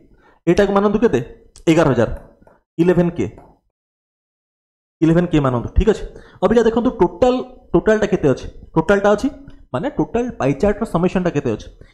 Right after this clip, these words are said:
ଏଗାର ପ୍ଲସ୍ ପାଞ୍ଚ କେତେ ପିଲେ? ଷୋହଳ। ପାଞ୍ଚ ପ୍ଲସ୍ ପାଞ୍ଚ କେତେ? ଏକୋଇଶ। ଏକୋଇଶ ପ୍ଲସ୍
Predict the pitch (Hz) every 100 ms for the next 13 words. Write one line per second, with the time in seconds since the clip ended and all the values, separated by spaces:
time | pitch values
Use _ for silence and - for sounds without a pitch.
0 | _ 170 165 202 233 208 190 - 165 139
1 | - - - 185 214 165 - 165 202 214
2 | - - - - - 180 185 196 208 208
3 | 175 147 - - - - - 202 170 -
4 | 151 196 220 226 - - - _ 170 -
5 | 233 254 - 196 269